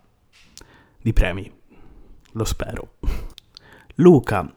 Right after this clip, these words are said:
House of the Dragon, una serie che promette molto bene e ci ha tenuti incollati allo schermo per tutte e dieci le puntate. Ehm,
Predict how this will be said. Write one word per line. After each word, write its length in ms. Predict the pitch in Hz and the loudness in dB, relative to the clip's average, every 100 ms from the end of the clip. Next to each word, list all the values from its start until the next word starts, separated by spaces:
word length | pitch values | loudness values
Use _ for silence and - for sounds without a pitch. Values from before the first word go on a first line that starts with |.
| _ | _
House 220 | 131 151 147 | 2 4 4
of 120 | 127 | 0
the 100 | 123 | -2
Dragon, 640 | 117 127 110 117 110 107 - | 0 0 0 -2 -2 -4 0
una 220 | 123 127 | 4 4
serie 260 | 120 160 165 | 6 4 4
che 140 | 123 | 2
promette 400 | - 120 120 - | 4 4 2 -2
molto 260 | 110 - 117 | -4 -2 -4
bene 460 | 120 127 131 147 - | -2 -2 -2 -4 -2
e 140 | 127 | -2
ci 140 | - | 0
ha 40 | 117 | -2
tenuti 380 | - 117 110 107 | 0 0 0 -4
incollati 680 | 107 123 113 98 - - - | -2 0 0 -2 -6 -12 -4
allo 240 | 113 107 | -2 -2
schermo 600 | - - 85 90 107 101 - | -4 -6 -8 -8 -10 -10 -6
per 180 | 123 - | -6 -4
tutte 280 | 110 - | -8 -6
e 40 | 110 | -6
dieci 300 | 117 98 - | -6 -8 -8
le 100 | 104 | -10
puntate. 640 | - 113 - - - 67 - _ - - - - - - - - | -8 -10 -10 -14 -14 -20 -20 _ -16 -14 -16 -18 -20 -20 -20 -8
Ehm, 320 | 117 104 | -6 -6